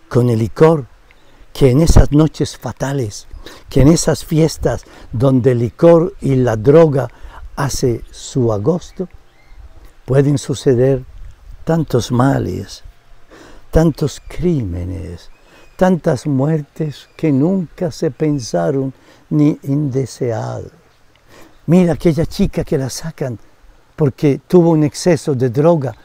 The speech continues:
y hay que sacarla con urgencia al hospital y tal vez luego muere o queda ya sin sentido. Es la aplicación, Señor,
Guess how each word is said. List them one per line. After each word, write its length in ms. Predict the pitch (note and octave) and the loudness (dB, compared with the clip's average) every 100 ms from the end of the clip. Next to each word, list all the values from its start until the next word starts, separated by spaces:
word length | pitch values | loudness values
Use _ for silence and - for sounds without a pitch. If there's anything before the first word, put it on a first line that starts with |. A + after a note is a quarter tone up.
| _ _ _ - | _ _ _ -12
y 60 | C#3+ | -10
hay 80 | C3+ | -6
que 160 | D#3 | -6
sacarla 520 | - C3+ - E3+ E3 | -6 -8 -6 -4 -4
con 220 | A#2 C#3+ B2 | -4 -4 -4
urgencia 680 | A#2 - G#3 E3 - A#2 G#2+ | -6 -6 -4 -6 -8 -8 -6
al 100 | A2 | -8
hospital 680 | - - G#2+ C3+ A#2+ G#2+ - _ _ _ _ _ _ | -10 -12 -10 -8 -8 -8 -14 _ _ _ _ _ _
y 80 | - | -10
tal 220 | - C3 | -6 -4
vez 240 | A2+ C3+ B2+ | -2 -4 -2
luego 300 | C3 A#2+ G#2 | -2 -2 -4
muere 420 | A2+ C#3+ B2+ G2 - - - | -4 -2 -2 -6 -14 -20 -12
o 120 | - | -10
queda 320 | - D3+ C3 | 2 2 4
ya 220 | A#2+ C3+ C3 | 0 -2 -4
sin 240 | - A2+ | -8 -8
sentido. 680 | - A2+ G#2 - B2 G2 G2+ - _ _ _ _ _ _ _ - - - | -8 -10 -10 -8 -6 -6 -10 -16 _ _ _ _ _ _ _ -20 -10 -4
Es 140 | C#3+ | 0
la 100 | C#3 | -2
aplicación, 680 | - C3+ - B2+ - D3+ A#2+ | -2 -4 -4 -6 -2 -2 -2
Señor, 560 | - B2+ A2+ B2 A2+ | -6 -6 -4 -2 -4